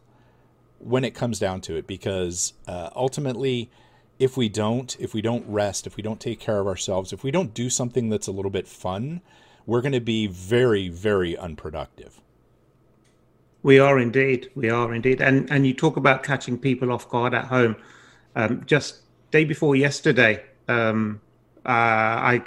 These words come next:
Speaker 2: I get a call. My mum was in the house and she said, "Come here quick." And she's holding the phone. And I like, "Oh my God, is it a s-, call from someone, like, some, you know, something's bad happened or what have you." So I run over there and, uh, she's like,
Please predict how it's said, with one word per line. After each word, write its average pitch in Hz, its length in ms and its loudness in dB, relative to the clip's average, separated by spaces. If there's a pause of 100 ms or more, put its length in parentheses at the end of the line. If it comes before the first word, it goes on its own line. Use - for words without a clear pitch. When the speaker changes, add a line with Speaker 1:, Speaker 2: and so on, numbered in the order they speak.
(120)
Speaker 2:
I - 80 -6
get 135 200 0
a - 20 -16
call. 135 240 -2
My 131 120 2
mum 131 400 4
was 120 200 -2
in 123 120 0
the 113 120 -4
house 127 240 0
and 110 80 -12
she - 80 -20
said, 127 220 -2 (260)
"Come 180 200 4
here 175 140 6
quick." - 420 2 (300)
And 123 100 -2
she's 120 120 -8
holding 131 340 2
the 123 60 4
phone. 139 340 4
And 110 140 0
I 120 140 4
like, 110 280 0
"Oh 123 160 -4
my 107 300 -6
God, 117 240 2
is 104 100 -2
it 107 100 -4
a - 40 -6
s-, - 220 -12 (100)
call 123 320 2
from 107 560 -6 (180)
someone, 107 920 -4
like, 101 300 -4
some, 110 260 -14
you 110 120 -16
know, 101 100 -14
something's 107 380 -8
bad 120 260 0
happened 113 320 -2
or 104 40 -6
what 110 160 -4
have 110 180 -4
you." 101 120 -2 (760)
So 127 200 2
I 117 60 4
run 143 240 6
over 135 260 8
there 117 340 4 (240)
and, 123 320 4
uh, 123 340 6
she's 117 260 -4
like, 123 280 2